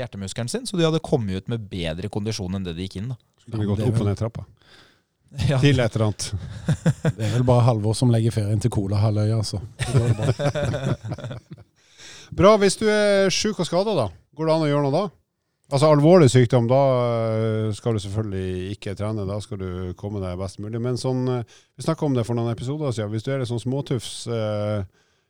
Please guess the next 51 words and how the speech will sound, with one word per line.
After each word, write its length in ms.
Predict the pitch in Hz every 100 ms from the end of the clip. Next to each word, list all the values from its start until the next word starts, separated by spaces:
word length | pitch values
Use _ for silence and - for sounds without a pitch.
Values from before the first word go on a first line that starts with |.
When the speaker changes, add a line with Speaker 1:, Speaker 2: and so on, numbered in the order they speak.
| -
Speaker 2:
eller 200 | 135 123
litt 140 | 123 -
småskadet, 540 | 123 143 - 143 107
hva, 220 | 104 123 120
hva 160 | 120 123
er 40 | 117
det 60 | 110
mulig 240 | 120 117
å 60 | 98
få 140 | 110
til 80 | -
da, 140 | 117 135 - _ -
sånn 140 | 113
generelt? 520 | 104 113 107 - - - -
Speaker 1:
Ja, 140 | 117
jeg 160 | - 131
har 80 | 139
jo 220 | 131 135
hanglet 340 | 123 120 92 95
litt 200 | 113 -
nå, 120 | 104 104 104 104
jeg 80 | 117
har 80 | 127
to 240 | - 123 127
ganger 240 | 127 110 208
denne 160 | 147 127
høsten 220 | - 151
her. 80 | 233
Jeg 160 | -
har 100 | 156
ikke 120 | 143 143
vært 80 |
syk 180 | - 117
på 100 | - 143
mange 180 | 117
år, 160 | 120 208
og 60 | 156
så 160 | 147
har 140 | 139 131
jeg 80 | 127
plutselig 220 | 131 123 117
fått 200 | 107 -
litt 80 | 107
sånn 140 | 110 107
hals 240 | 98 -
og 80 | 113 98
nese. 260 | - 98 98 101 - - - - -
Og 140 | 131 143
reglene 460 | 139 120 123 147 131
er 40 |
ganske 320 | 123 107 -